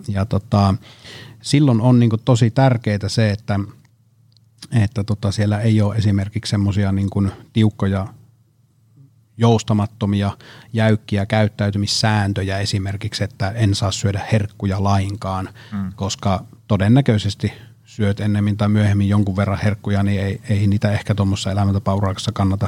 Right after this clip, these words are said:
niinku kieltääkään. Ja tota, sit mä heittäisin niinku myös semmoisen ajatuksen, että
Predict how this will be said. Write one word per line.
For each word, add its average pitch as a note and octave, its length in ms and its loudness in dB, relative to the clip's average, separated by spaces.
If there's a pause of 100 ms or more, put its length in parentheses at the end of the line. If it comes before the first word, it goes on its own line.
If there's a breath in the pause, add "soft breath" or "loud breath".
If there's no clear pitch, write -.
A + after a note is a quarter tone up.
(160)
niinku G2+ 240 -6
kieltääkään. G2 640 -2 (580 loud breath)
Ja G2+ 140 -4
tota, G2 500 -4 (420)
sit C3 220 -2
mä F3 100 4
heittäisin C#3+ 440 2
niinku B2 320 -2 (500)
myös B2+ 300 0
semmoisen B2 420 2
ajatuksen, G#2+ 640 -2
että G#2+ 280 -4